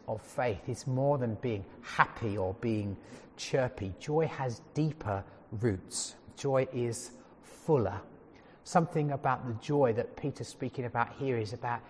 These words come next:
expressing the goodness of God. It is inspired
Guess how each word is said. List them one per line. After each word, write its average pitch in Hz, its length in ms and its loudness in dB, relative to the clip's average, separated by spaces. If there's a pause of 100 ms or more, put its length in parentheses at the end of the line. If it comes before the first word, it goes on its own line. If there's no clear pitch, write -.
(180)
expressing - 1040 -2
the 117 100 0
goodness 123 680 2
of 117 180 -4
God. 113 400 -4 (140)
It 131 180 -10
is 127 340 -4 (280)
inspired 131 1040 2